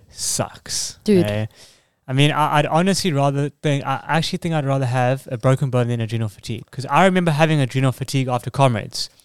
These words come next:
Speaker 1: my first Comrades. And that was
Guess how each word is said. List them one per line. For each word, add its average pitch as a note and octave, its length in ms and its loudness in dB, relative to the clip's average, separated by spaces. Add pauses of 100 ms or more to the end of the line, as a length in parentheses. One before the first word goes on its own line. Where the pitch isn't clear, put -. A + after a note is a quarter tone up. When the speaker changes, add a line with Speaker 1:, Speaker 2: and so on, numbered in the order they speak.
(460)
Speaker 1:
my A#2+ 120 2
first D3+ 300 6
Comrades. A#2 480 -6 (480)
And C3+ 520 4 (440)
that C#3+ 200 2
was C#3+ 360 2